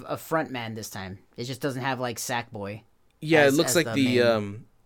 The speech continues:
Speaker 2: the handcrafted aesthetic of, of Little Big Planet is kind of out the window, I think. And
Speaker 1: Which,
Speaker 2: it's
Speaker 1: thank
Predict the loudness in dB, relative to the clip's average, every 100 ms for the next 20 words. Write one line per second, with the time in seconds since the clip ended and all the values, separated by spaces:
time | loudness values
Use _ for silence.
0 | _ _ _ _ -16 -4 -2 2 0 2
1 | 2 2 2 -2 0 2 2 0 -4 -2
2 | -4 -2 -2 -4 -4 -4 -2 -2 -4 -6
3 | -4 -2 -2 -2 -4 0 0 -2 -6 -10
4 | -8 -10 -10 -6 -2 0 0 0 -2 0
5 | -2